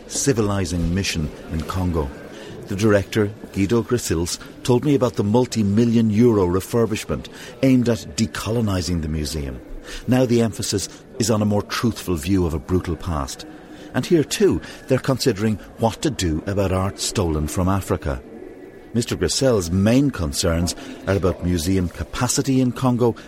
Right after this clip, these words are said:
and the dangers of corruption. Do you trust the authorities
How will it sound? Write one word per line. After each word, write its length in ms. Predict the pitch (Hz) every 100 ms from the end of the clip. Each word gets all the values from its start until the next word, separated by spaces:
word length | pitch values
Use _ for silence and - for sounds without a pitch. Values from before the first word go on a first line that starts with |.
| -
and 100 | 85
the 60 | 76
dangers 480 | - 95 90 82 78
of 140 | 78
corruption. 520 | - 78 82 - 73 -
Do 100 | 117
you 200 | 107 127
trust 480 | - 107 98 - - - - -
the 80 | 90
authorities 680 | 87 107 98 87 90 80 -